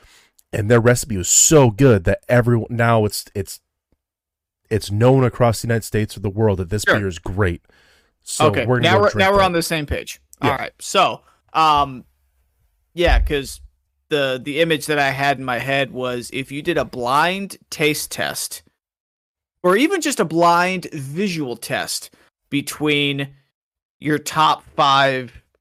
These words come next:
Speaker 2: mainstream beers. You got your Miller Lite, Bud Light,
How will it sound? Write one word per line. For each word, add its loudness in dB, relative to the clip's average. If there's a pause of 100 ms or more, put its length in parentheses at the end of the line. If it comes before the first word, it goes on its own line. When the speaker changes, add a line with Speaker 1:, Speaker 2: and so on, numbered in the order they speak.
(160)
Speaker 2:
mainstream -8
beers. -8
You -12
got -4 (420)
your -4
Miller 2
Lite, 2 (540)
Bud 0
Light, 0